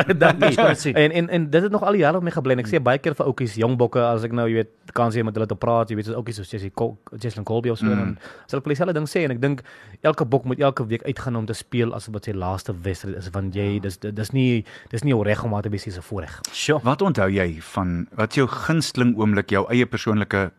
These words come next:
Speaker 3: gunsteling oomblik van die wêreldbeker?
Speaker 1: Ja,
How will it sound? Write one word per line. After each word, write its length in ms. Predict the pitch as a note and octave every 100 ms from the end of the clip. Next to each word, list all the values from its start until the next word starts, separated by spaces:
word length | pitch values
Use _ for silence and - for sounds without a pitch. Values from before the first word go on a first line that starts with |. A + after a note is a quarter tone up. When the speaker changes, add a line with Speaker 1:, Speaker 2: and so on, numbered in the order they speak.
| _ -
Speaker 3:
gunsteling 420 | A#2+ - A2 G#2
oomblik 300 | A2+ G#2+ -
van 160 | A#2+
die 100 | G#2+
wêreldbeker? 680 | F2 E2 F2+ D#2 D2+ - - - _ -
Speaker 1:
Ja, 200 | B2